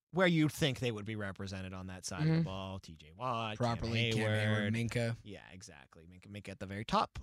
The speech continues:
Speaker 1: of the list, which, by the way, did you see the Madden ratings came out?
Speaker 2: I did. He was number
Speaker 1: Minkah's number
Speaker 2: two
Speaker 1: two.
Speaker 2: behind Derwin James,
Speaker 1: Which
Speaker 2: right?
Speaker 1: Derwin James was number two on the Fowler ranking. So
Speaker 2: So it's
Speaker 1: I think we got a one A, one B
Speaker 2: Yeah,
Speaker 1: thing
Speaker 2: it's
Speaker 1: going
Speaker 2: pretty
Speaker 1: on here when it
Speaker 2: easy
Speaker 1: comes to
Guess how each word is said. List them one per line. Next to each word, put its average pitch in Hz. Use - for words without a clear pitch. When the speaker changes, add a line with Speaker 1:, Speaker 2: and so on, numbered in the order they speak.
Speaker 1:
of 113
the 101
list, 104
which, 120
by 135
the 127
way, 160
did 113
you 101
see -
the 104
Madden 123
ratings 98
came 110
out? 92
Speaker 2:
I 135
did. 165
He 147
was 151
number 170
Speaker 1:
Minkah's -
number 254
Speaker 2:
two 302
Speaker 1:
two. 202
Speaker 2:
behind 139
Derwin 147
James, 120
Speaker 1:
Which 110
Speaker 2:
right? 135
Speaker 1:
Derwin 123
James 156
was 135
number 131
two 147
on 139
the 135
Fowler 160
ranking. 101
So 123
Speaker 2:
So 120
it's -
Speaker 1:
I 147
think 160
we 156
got 147
a 139
one 135
A, 127
one 120
B 170
Speaker 2:
Yeah, 131
Speaker 1:
thing 117
Speaker 2:
it's 110
Speaker 1:
going 107
Speaker 2:
pretty 117
Speaker 1:
on 101
here 107
when 104
it 135
Speaker 2:
easy 123
Speaker 1:
comes 113
to -